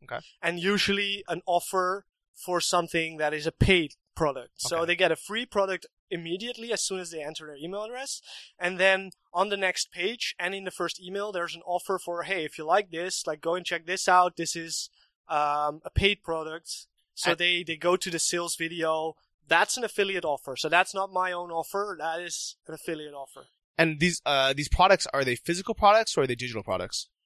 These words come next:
Speaker 2: Um, I'm mostly digital, although some of them involve, like, they can buy, like, the, the, the printed book version or the printed C D or D V D version sometimes.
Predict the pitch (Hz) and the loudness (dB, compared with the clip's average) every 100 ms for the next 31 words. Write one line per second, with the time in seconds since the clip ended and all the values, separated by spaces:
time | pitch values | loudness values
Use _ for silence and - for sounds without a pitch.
0 | - 175 185 196 196 190 196 - 165 175 | -4 0 2 2 0 -4 -14 -6 -4 0
1 | 175 220 269 - 247 240 240 160 175 202 | 4 4 4 -2 -6 -12 -16 -4 -2 -2
2 | 226 - 240 254 277 - - - 175 190 | -4 -4 -2 -2 -6 -16 -18 0 4 6
3 | 202 202 - 208 208 170 196 190 190 180 | 6 4 4 6 6 2 0 -2 -4 -8
4 | 175 170 175 170 - 170 165 165 - 180 | -4 4 4 4 2 2 2 0 -2 0
5 | 160 160 160 156 - 151 - 147 - _ | 6 6 4 0 0 -4 -4 -12 -12 _
6 | 151 - 175 165 143 156 - 160 156 - | -6 0 0 0 -2 -2 2 2 4 2
7 | 156 147 - 165 156 147 - 151 156 151 | 2 2 4 2 2 -4 -6 -8 -8 -4
8 | 143 156 147 156 156 156 160 - 180 196 | -4 -6 -10 -14 -6 -4 -4 -6 -6 -4
9 | - 170 180 180 202 - | -4 -2 -2 -4 -4 -8